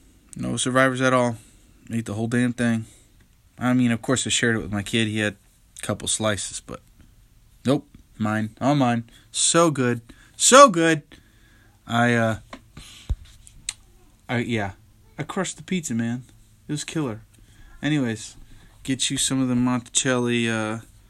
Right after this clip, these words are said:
pizza crust and get on your pizza game, huh? Huh? Uh,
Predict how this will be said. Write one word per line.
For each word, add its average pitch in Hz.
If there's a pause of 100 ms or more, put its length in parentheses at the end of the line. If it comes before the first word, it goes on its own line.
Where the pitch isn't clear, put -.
(420)
pizza 127
crust - (160)
and 117
get 123
on 117
your 104
pizza 127
game, 104
huh? 135 (640)
Huh? 202 (760)
Uh, 143